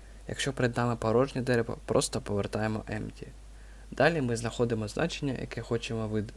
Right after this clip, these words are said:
видавити, і після цього проводимо просте видавання. Якщо видаляємо листковий вузол, просто прибираємо його. Якщо це нод два, вузол зникає, що може порушити баланс.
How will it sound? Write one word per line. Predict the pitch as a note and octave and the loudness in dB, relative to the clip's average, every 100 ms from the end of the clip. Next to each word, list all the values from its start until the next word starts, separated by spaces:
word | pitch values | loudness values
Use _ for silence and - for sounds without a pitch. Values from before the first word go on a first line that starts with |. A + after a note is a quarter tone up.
| - | -2
видавити, | G#2+ G2+ G2+ F#2+ G#2+ - - - - | 0 2 0 -2 -6 -12 -14 -18 -6
і | - | -4
після | D#3+ - G#2+ | -2 -2 -4
цього | - C3 | 0 -2
проводимо | - G2 A#2 G#2+ G2 | 2 2 4 2 0
просте | - - G2+ | -2 0 0
видавання. | - - - - - - - - - - | 0 -4 -4 -6 -10 -16 -16 -16 -16 -8
Якщо | A2+ - C#3 | -6 -2 0
видаляємо | A2+ G#2+ A#2 A2+ G#2+ | 2 4 4 4 2
листковий | G#2+ - A2 A2 | 2 2 2 2
вузол, | C#3 C#3 B2+ B2+ - - | 2 0 0 -4 -14 -6
просто | - D3 - | 0 0 0
прибираємо | - A2 G#2 F#2+ F#2 F#2+ G2+ | -2 -2 0 0 -2 -2 -4
його. | G#2+ G#2+ - - - - - | -8 -10 -14 -16 -18 -18 -8
Якщо | A2+ - B2+ | -6 -2 -2
це | - A#2+ | 0 2
нод | A#2+ A#2+ | 2 2
два, | A2 B2+ D3 - - | 2 2 2 -2 0
вузол | B2+ C3 A#2 | 2 2 0
зникає, | A2+ - G2+ G2 - - | -2 -4 -4 -4 -6 -6
що | - | 0
може | G2+ A2+ A#2+ | 2 4 2
порушити | G2+ G#2+ - G#2 F#2+ | 2 2 0 0 0
баланс. | G2 F#2 F#2 - | 2 0 -2 -8